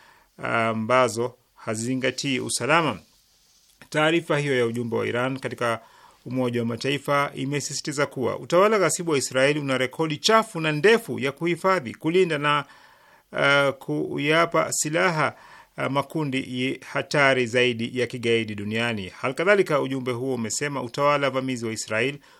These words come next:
umeleta migogoro mingi na ukosefu wa utulivu katika eneo lote, na kwa hivyo inashangaza kwamba waziri mkuu wa utawala wa Israel alizungumza kuhusu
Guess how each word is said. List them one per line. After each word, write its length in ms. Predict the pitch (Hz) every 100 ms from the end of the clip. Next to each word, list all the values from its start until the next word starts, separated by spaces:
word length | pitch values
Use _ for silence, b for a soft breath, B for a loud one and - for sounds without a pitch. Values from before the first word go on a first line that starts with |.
| b _
umeleta 420 | - 82 104 117
migogoro 540 | 127 131 143 170 170 170
mingi 300 | 202 190 143
na 100 | 131
ukosefu 500 | 139 - 151 135 143
wa 60 |
utulivu 480 | 131 131 135 120 104
katika 300 | 113 113 131
eneo 320 | 123 123 123
lote, 460 | 123 170 202 214 202 B B B B
na 80 | 120
kwa 160 | 131 151
hivyo 280 | 160 131 123
inashangaza 560 | 135 151 151 180 170
kwamba 380 | 170 202 160 -
waziri 300 | 175 175 226
mkuu 180 | 196 -
wa 40 | 190
utawala 440 | 175 170 175 170
wa 80 | 151
Israel 520 | 135 - 147 156 127 b b b -
alizungumza 600 | 127 131 139 151 143 131
kuhusu 480 | 120 123 - 117